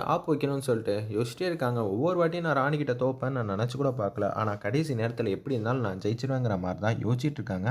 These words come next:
அந்த இடத்துல நம்ம தமன்னா அதுக்காக வந்து அவங்க ஏற்கனவே வந்து ஒரு மந்திரவாதிகளை வச்சு பூஜை பண்றாங்கல்ல, அவங்கள்ட்ட வந்து உதவி வந்து கேட்குறாங்க. அவங்க வந்து ஒரு பரிகாரம் மாதிரி செய்ய சொல்றாங்க. அந்த பரிகாரம் வந்து செய்யும் போது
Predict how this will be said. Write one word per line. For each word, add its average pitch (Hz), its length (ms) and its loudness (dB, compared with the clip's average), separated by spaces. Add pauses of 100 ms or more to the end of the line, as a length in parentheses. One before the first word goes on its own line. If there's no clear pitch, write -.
அந்த 104 180 -2
இடத்துல 92 300 0 (460)
நம்ம 170 240 0 (1040)
தமன்னா 170 340 4 (120)
அதுக்காக 165 460 2
வந்து 110 300 0 (380)
அவங்க 139 300 2
ஏற்கனவே 165 400 0
வந்து 139 200 2
ஒரு 131 120 0
மந்திரவாதிகளை 131 520 2
வச்சு 110 160 0
பூஜை 147 240 2
பண்றாங்கல்ல, 113 520 0
அவங்கள்ட்ட 139 360 2
வந்து 123 180 2
உதவி 143 200 2
வந்து 131 200 2
கேட்குறாங்க. 117 440 0 (100)
அவங்க 156 320 2
வந்து 127 220 2
ஒரு 143 140 2
பரிகாரம் 127 440 2
மாதிரி 120 160 0
செய்ய 131 220 0
சொல்றாங்க. 107 400 0 (340)
அந்த 151 240 2
பரிகாரம் 156 440 2
வந்து 123 180 -2
செய்யும் 123 360 -2
போது 113 160 -4